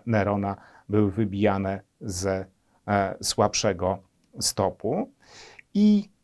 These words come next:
e, o ile mamy tutaj różne wahania w przypadku denara, w Aleksandrii zasadniczo aż do,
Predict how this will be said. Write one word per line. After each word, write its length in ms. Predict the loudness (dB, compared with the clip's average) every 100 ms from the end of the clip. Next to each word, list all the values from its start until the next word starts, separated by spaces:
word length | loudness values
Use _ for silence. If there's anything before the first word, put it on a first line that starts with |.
| 0
e, 320 | 4 8 6 4 4
o 140 | 6
ile 240 | 6 6 6
mamy 260 | 6 4
tutaj 200 | 2 4
różne 340 | 4 4 4 4
wahania 460 | 4 4 2 2
w 20 | -2
przypadku 480 | 0 2 2 0
denara, 640 | 4 4 6 4 4 4 0 _
w 100 | 4
Aleksandrii 880 | 6 6 4 4 4 2 2 2 0 -2
zasadniczo 1000 | 0 2 4 4 4 0 6 6 6 4
aż 360 | 6 6 4 -4 -2
do, 360 | 6 6 6